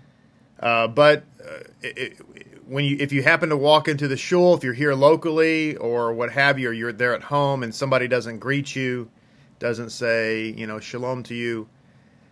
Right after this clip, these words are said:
uh, don't, um, don't be offended. It's, it's, it's on, it's on purpose. And if you happen to greet someone, or if someone happens to greet you and they forget, you know, it just,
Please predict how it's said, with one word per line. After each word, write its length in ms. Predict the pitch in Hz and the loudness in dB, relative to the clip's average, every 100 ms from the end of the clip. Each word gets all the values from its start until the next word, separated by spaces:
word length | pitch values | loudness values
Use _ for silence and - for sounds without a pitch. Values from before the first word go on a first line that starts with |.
| _ _ - | _ _ -4
uh, 560 | 120 117 117 113 110 - _ 117 - | 0 2 2 2 2 -2 _ -18 2
don't, 760 | 151 170 175 175 - - - - - | 8 8 6 0 -8 -14 -14 -18 -8
um, 800 | 131 131 127 127 123 123 120 120 | 0 2 2 2 0 -4 -6 -6
don't 240 | 120 180 170 | 4 4 8
be 80 | |
offended. 480 | 180 185 214 156 104 | 6 6 2 2 -2
It's, 180 | 104 - - | -4 -10 -6
it's, 440 | 120 - - - | -6 -6 -10 -10
it's 160 | 120 - | -10 -6
on, 300 | 131 127 - - | -4 -4 -6 -12
it's 160 | 123 127 | -8 -6
on 160 | 117 | -6
purpose. 640 | - 165 165 160 147 139 127 | -2 2 2 4 2 2 -2
And 120 | 123 | -4
if 80 | 127 | -2
you 140 | 156 | -2
happen 400 | 139 160 175 165 | 2 4 4 2
to 80 | 147 | 0
greet 300 | 139 170 175 | 2 0 2
someone, 340 | 160 160 160 | -4 -2 0
or 80 | 127 | 0
if 80 | 110 | 0
someone 260 | 143 143 | -2 -4
happens 460 | 123 135 143 151 135 | -2 0 0 -2 -4
to 80 | 139 | -6
greet 340 | 131 139 139 | 0 0 2
you 120 | 147 | 0
and 100 | 139 | 2
they 80 | 120 | 0
forget, 560 | 107 113 107 135 139 - | -4 -10 -2 2 2 0
you 80 | 123 | -4
know, 140 | 120 | -4
it 40 | |
just, 340 | 113 113 - | -4 -8 -10